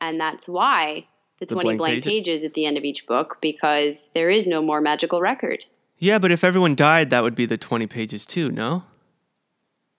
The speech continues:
Speaker 2: Or would
Speaker 1: That's
Speaker 2: it say
Speaker 1: what
Speaker 2: they
Speaker 1: they had
Speaker 2: died?
Speaker 1: originally thought, but they didn't really know. And having no magic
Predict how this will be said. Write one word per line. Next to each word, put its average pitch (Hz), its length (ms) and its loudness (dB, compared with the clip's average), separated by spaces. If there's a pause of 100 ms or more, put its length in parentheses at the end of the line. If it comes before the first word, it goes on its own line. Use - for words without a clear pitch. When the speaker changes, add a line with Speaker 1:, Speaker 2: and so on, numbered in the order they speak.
(140)
Speaker 2:
Or 131 80 0
would 190 80 2
Speaker 1:
That's 208 200 2
Speaker 2:
it - 20 -8
say 131 180 4
Speaker 1:
what 117 60 0
Speaker 2:
they 120 60 2
Speaker 1:
they 220 60 4
had 113 60 0
Speaker 2:
died? 113 240 4
Speaker 1:
originally 196 380 -4 (320)
thought, 262 500 0
but 196 120 -4
they 202 160 0
didn't 285 300 0
really 202 340 2
know. 165 600 0 (180)
And 185 160 -2
having 226 520 -2
no 202 180 -4
magic 185 540 -4